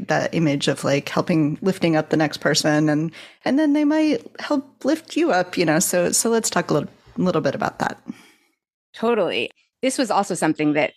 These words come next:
Speaker 2: everyone spoke about. You know, this is the entire philosophy of Emerge's programming, but it is also the whole reason that I even met Kristen and Christine was because I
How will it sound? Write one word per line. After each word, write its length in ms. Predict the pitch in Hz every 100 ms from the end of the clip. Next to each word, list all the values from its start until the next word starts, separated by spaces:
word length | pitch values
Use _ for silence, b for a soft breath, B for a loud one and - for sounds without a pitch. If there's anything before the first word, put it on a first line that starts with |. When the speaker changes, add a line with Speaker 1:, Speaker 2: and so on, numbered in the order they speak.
| _ -
Speaker 2:
everyone 680 | 175 170 147 127 139 185
spoke 340 | 180 - 160 -
about. 380 | 147 139 151 - _ b _
You 100 | -
know, 120 | 185 165
this 200 | 190 214
is 160 | 170
the 160 | 165 175
entire 340 | 165 185 170
philosophy 640 | - 165 151 175 - 202 185
of 120 | 165
Emerge's 500 | 165 160 151 - 156
programming, 680 | - 151 160 180 208 214 214 B B _
but 100 | 202
it 120 | 190
is 100 | 185
also 540 | - 190 - 190 175 165
the 160 | 160 185
whole 260 | 269 262
reason 440 | 214 220 208 170 170
that 140 | 175
I 60 | 165
even 380 | 190 170 165 175
met 220 | 165 -
Kristen 340 | - 185 - 170
and 140 | 156
Christine 600 | - 160 - 165 147 160 b b b -
was 200 | 180 165
because 480 | 175 180 180 165 -
I 520 | 185 175 185 196 202